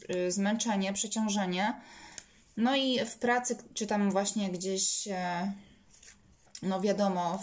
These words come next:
w, w, nie wiem, gdzie tam, mm, macie jakieś zajęcia dodatkowe, e, w takim miejscu pojawia mi się jakiś romans dla, dla, dla niektórych, tak?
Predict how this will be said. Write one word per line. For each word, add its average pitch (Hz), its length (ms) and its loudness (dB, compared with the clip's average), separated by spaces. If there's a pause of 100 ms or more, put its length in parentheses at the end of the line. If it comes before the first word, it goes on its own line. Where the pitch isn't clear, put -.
w, - 60 -14 (400)
w, - 40 -14
nie 220 200 -2
wiem, 190 160 2
gdzie 196 160 -2
tam, 185 180 -2
mm, - 640 -6
macie 202 300 -2
jakieś 190 220 -2
zajęcia 196 360 0
dodatkowe, 196 640 0 (840)
e, 185 360 -2 (200)
w - 80 -16
takim 254 280 2
miejscu 233 260 2
pojawia 208 340 0
mi 202 100 4
się 202 140 2
jakiś 196 220 -2
romans - 500 -4 (180)
dla, 185 500 0
dla, - 280 -2
dla 208 200 2
niektórych, 202 520 0
tak? 214 360 2